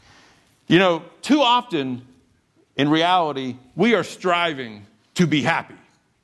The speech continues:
right? We want to be happy. Everybody wants to be happy. But Peter says, "Be holy because I am holy." Peter doesn't say,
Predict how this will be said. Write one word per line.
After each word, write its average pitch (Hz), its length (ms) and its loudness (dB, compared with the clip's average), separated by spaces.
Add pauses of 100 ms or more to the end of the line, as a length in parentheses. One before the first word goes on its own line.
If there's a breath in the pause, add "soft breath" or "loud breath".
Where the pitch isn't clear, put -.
right? 220 300 2 (120)
We 247 100 -4
want 254 160 2
to 214 40 -4
be 180 120 -2
happy. 165 400 -4
Everybody 277 460 0
wants 220 240 -4
to 202 100 -4
be 180 120 -2
happy. 147 420 -4 (1600)
But 147 240 0
Peter 190 560 0 (600)
says, 143 580 -2 (400)
"Be 131 160 2
holy 180 760 -2 (420)
because 135 420 -2 (120)
I 165 520 -2
am 143 360 -4
holy." 120 480 -2 (200)
Peter 233 280 2
doesn't 196 300 0
say, 165 400 0